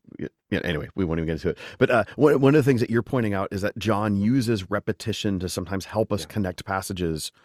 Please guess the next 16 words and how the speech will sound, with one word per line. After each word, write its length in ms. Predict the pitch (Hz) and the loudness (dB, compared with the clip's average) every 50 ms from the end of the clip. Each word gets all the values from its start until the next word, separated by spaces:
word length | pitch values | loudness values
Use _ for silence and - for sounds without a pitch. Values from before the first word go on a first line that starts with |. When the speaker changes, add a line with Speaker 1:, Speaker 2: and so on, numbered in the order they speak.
| _ - | _ -4
Speaker 1:
Whoa, 340 | - 104 - 113 87 76 - - | 2 4 6 6 4 2 -2 -4
I 120 | - 95 98 | -2 -2 0
just 140 | 104 - - | 0 0 2
saw 60 | 101 | 2
on 100 | 98 95 | 2 2
your 100 | 90 87 | 2 2
Zoom, 220 | 78 98 104 92 | 2 2 2 2
there 160 | 82 95 110 110 | 4 4 4 4
was 100 | 98 - | 4 2
some, 220 | 98 92 90 85 _ - - - _ | 0 -4 -4 -4 _ -14 -20 -12 _
there's 160 | - 85 - | -4 -4 -2
some 80 | - 98 | 0 0
more 220 | 92 95 92 87 | 2 2 2 2
lightning 360 | 85 87 92 90 104 98 92 92 | 2 2 0 0 0 0 0 0
and, 140 | 87 82 | 0 0
uh, 200 | 80 78 78 80 | 0 0 -2 -2